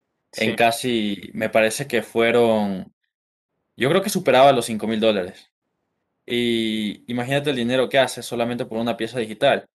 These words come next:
Speaker 1: Entonces, tu comisión como una persona que, que hace estas cosas es alta, ¿no?
Speaker 2: Claro.
Speaker 1: Entonces, Logan Paul genera su ingreso, el, el art-, el artista digital lo hace así. Entonces,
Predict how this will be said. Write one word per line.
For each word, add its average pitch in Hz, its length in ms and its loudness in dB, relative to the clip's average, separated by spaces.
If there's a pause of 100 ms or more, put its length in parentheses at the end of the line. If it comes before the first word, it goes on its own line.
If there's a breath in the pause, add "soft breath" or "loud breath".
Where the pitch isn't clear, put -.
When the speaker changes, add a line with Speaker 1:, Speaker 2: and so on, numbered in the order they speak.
(160)
Speaker 1:
Entonces, - 280 -10
tu 120 120 -8
comisión 107 800 -2 (260)
como 107 280 -2
una 120 220 -4
persona 123 420 -6
que, 107 220 -8
que 110 100 -6
hace 117 160 -6
estas 127 260 -10
cosas 143 460 0 (840 soft breath)
es 123 120 0
alta, 139 360 2
¿no? 127 220 -8 (320)
Speaker 2:
Claro. 117 240 4
Speaker 1:
Entonces, 113 640 -2
Logan 120 320 0
Paul 123 160 0
genera 117 280 -2
su 131 140 -8
ingreso, 151 400 0
el, 135 280 -4
el 107 200 -2
art-, 113 240 2
el 110 220 -4
artista 113 360 -6
digital 117 440 0
lo 107 100 0
hace 98 140 -10
así. - 160 -12
Entonces, 123 360 -10